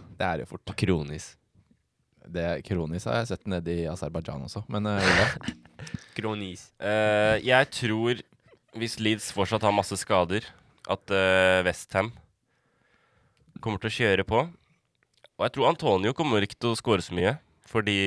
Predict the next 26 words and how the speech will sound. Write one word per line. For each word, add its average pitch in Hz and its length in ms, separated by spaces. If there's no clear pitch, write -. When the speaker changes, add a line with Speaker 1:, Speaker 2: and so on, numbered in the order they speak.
Speaker 3:
jeg 98 100
tror 107 100
de 104 80
kommer 104 160
til - 80
å - 60
passe - 260
alt 85 240
for 104 80
mye 90 120
på 92 100
han, 101 100
at 101 60
de 104 80
kommer 95 100
til 95 60
å 98 60
glemme 90 240
alle 87 180
andre. 92 220
Så - 80
derfor 117 240
så 135 80
tror 110 160
jeg - 80
Zuma 95 360